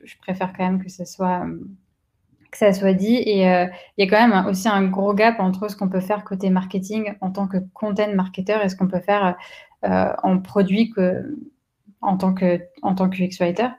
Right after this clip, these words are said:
Euh, du coup, moi, pour recruter un, un, un U X writer, je me suis pas trop penchée sur ses, enfin, les capacités rédactionnelles sont importantes pour moi, mais elles sont pas, euh, sont pas centrales parce que du coup, je vais plutôt évaluer, euh, la capacité à trouver une solution, à faire face à des contraintes,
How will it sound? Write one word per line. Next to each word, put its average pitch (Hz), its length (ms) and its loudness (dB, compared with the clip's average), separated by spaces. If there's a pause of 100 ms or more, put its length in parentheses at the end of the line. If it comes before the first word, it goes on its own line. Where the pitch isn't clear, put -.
(400)
Euh, 185 160 8
du 185 140 6
coup, 220 160 4
moi, 240 240 10
pour 226 200 2
recruter 208 520 2
un, 175 560 2 (280)
un, 180 380 0
un 190 140 4
U 202 80 6
X 208 120 -2
writer, 208 280 4
je 220 80 -2
me 196 40 2
suis 190 120 -2
pas 233 140 4
trop 240 260 2
penchée 220 420 2
sur 208 220 -4
ses, 190 320 -4 (200)
enfin, 180 200 0 (260)
les 214 80 0
capacités 226 480 2
rédactionnelles 214 640 2
sont 233 140 -2
importantes 196 480 -2
pour 196 160 -4
moi, 226 240 0 (320)
mais 190 140 4
elles 190 60 2
sont 190 220 0
pas, 214 420 6
euh, 180 200 -2
sont 190 180 -4
pas 220 160 2
centrales 226 540 -4
parce 190 180 -2
que - 80 -10
du 190 160 -4
coup, 240 140 -4
je 233 80 -4
vais 196 100 0
plutôt 196 240 -2
évaluer, 208 560 4 (300)
euh, 190 120 4
la 185 120 4
capacité 190 680 0
à 180 280 4
trouver 202 340 -4
une 202 80 0
solution, 196 580 -4
à 180 120 -4
faire 185 200 -6
face 202 240 -2
à 202 60 0
des 190 140 2
contraintes, 190 480 -4